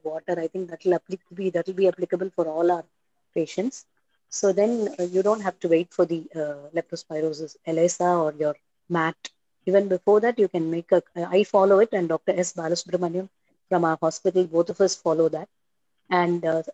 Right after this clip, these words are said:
sir has actually done, uh, uh, guided a thesis on this by one of our postgraduates, Doctor um, Muthuraman, and who's practicing pediatrician in Trichy now.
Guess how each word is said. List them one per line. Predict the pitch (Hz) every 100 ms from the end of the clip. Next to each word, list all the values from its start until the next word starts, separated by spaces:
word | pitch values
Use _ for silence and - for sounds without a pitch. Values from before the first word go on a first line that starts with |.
| -
sir | 196 208
has | 208 180
actually | 165 - 190 185 175
done, | 175 180
uh, | 160 147 _ _ _ _ -
uh, | 156 147 - 180
guided | 175 190 190
a | 175
thesis | - 202 - 208 -
on | 165 160
this | 175 - 170
by | 156
one | 151
of | -
our | 165 - 165
postgraduates, | 156 - 160 - 170 170 - 156
Doctor | - 165 147 _ _ _ _ _ _ 156
um, | 151 147 147 147 _ _ _ _ _ _ 285 170
Muthuraman, | 175 196 180 165 180 185
and | 151 -
who's | 180 175
practicing | - 160 - 180 190 180 - -
pediatrician | 170 165 175 - 180 160
in | 147
Trichy | - - 180 160
now. | 147